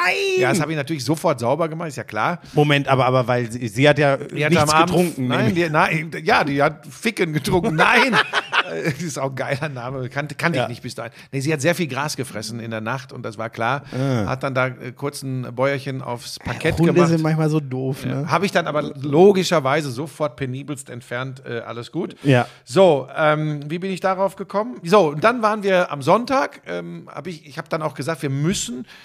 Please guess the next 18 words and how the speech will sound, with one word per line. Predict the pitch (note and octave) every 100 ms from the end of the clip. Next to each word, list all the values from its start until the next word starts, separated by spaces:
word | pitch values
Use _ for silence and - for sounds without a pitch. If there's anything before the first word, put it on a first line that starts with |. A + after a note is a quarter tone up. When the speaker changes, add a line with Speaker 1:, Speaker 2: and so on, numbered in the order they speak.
| - -
Speaker 1:
so | B2+ G3+
zurückkommen, | A3+ F3 C#3 F#3 - - F#3 G3 G3 E3 C#3+
dass | C#3+ - -
wir | D3 D3+ C#3+ C3
zu | D3 A#2
Hause | D3+ D#3+ D#3
in | C3+
Ruhe | B2+ D#3+ F3+
das | C3
Spiel | - D#3+ D3+
sehen. | - - -
So, |
und | B2
jetzt | D#3+ -
kommen | E3 D3
wir |
zum | C3
Thema | C#3 C3+ C3